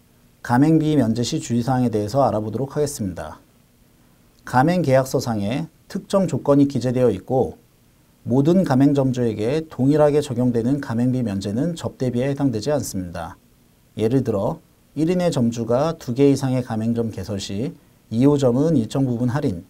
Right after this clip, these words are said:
삼 호점은 면제 등에 관한 내용이거나, 가맹점 양수도 시 가맹점은 동일하고 사업주만 변경되므로 면제를 적용하겠다 등입니다. 그러나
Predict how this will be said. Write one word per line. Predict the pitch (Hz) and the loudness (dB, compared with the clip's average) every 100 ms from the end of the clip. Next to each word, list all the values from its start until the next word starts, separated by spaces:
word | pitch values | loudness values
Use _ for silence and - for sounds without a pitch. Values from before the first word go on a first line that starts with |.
| _ _ | _ _
삼 | - 156 | -10 -2
호점은 | 165 156 143 147 | 0 2 2 2
면제 | 104 101 120 | 0 -2 -2
등에 | 123 117 117 113 - | 0 2 0 -2 -8
관한 | - 113 113 | -6 -2 0
내용이거나, | 101 107 101 92 104 131 98 _ _ _ _ _ - | 0 -2 -4 -4 -4 -4 -6 _ _ _ _ _ -8
가맹점 | 117 127 160 160 170 156 | 2 4 4 4 4 4
양수도 | 113 117 - 117 | 2 0 -2 -4
시 | 104 101 151 170 _ _ _ _ | -4 -4 -6 -8 _ _ _ _
가맹점은 | - 120 160 156 160 160 | -2 2 4 4 4 2
동일하고 | 127 123 113 107 | 0 0 0 -2
사업주만 | 127 165 175 - 151 | -2 -2 -2 -2 -2
변경되므로 | 139 104 110 120 104 101 123 175 165 | -2 -2 0 0 0 -2 -2 -2 -4
면제를 | 113 120 139 147 | -2 0 2 0
적용하겠다 | 127 107 113 123 123 135 | -2 -4 -4 -2 -2 -2
등입니다. | 143 120 107 87 85 82 - _ _ _ _ _ _ _ _ | -2 -2 -2 -4 -8 -10 -14 _ _ _ _ _ _ _ _
그러나 | - 131 139 147 | 0 2 4 4